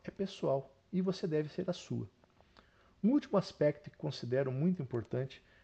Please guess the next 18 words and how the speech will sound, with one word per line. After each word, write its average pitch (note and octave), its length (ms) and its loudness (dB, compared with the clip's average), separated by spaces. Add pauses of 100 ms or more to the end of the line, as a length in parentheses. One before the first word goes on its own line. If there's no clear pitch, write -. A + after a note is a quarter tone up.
(140)
é D#3+ 40 4
a F3 80 4
saúde E3 340 2
financeira. F3 600 0 (580)
Ela F3+ 140 4
é E3+ 40 6
tão A3+ 220 4
importante F3+ 680 2
que - 80 -4
muitas D#3 360 0
vezes D#3 280 2
acaba D#3 320 0
contaminando F3 840 2
os A#2 100 0
outros A#2+ 200 -2
aspectos. - 680 -12 (580)
Ela D3 200 6
reflete C#3 640 4